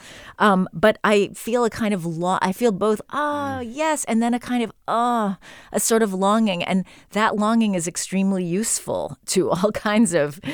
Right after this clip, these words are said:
Speaker 1: um, you know, smart people who are trying to figure out how to get us to do things. Um, but, you know, images are, are very complicated things.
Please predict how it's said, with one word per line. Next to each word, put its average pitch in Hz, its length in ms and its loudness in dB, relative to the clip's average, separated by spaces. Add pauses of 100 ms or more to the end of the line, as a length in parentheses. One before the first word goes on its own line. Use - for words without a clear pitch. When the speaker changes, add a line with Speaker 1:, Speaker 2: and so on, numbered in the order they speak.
(340)
Speaker 1:
um, 135 480 2
you 175 100 -2
know, 131 220 -2
smart 185 560 4 (140)
people 233 360 4
who 202 120 6
are 185 100 8
trying 196 200 2
to 208 60 2
figure 180 280 0
out 165 180 4
how 180 160 0
to 190 60 2
get 165 180 0
us 160 140 -2
to - 80 -10
do 190 320 0
things. 135 560 -6 (320)
Um, 151 500 2 (160)
but, 175 200 0 (220)
you 196 120 -2
know, 180 100 2
images 269 400 2
are, 320 140 0 (140)
are 214 120 2
very 226 280 0
complicated 214 680 -2
things. 139 560 -4